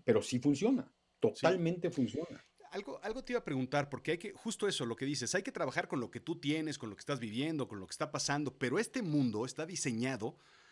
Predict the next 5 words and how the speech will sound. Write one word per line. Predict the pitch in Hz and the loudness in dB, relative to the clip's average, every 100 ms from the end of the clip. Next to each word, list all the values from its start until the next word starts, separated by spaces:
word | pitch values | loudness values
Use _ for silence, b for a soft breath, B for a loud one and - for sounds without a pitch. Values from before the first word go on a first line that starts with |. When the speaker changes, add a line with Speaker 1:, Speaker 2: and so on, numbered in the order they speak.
| b - | b -20
Speaker 2:
justo | - 214 - 233 - | -10 -8 -4 -2 2
para, | 180 143 135 127 120 117 - _ _ _ _ b b b b b _ _ - - | 4 4 4 2 0 -4 -10 _ _ _ _ b b b b b _ _ -20 -4
para | 147 135 | -2 0
hacerte | 139 135 - 170 170 170 180 | -2 -2 0 0 0 0 -2
sentir | 160 135 120 - 147 143 135 | 0 -2 -2 -2 -2 -2 -6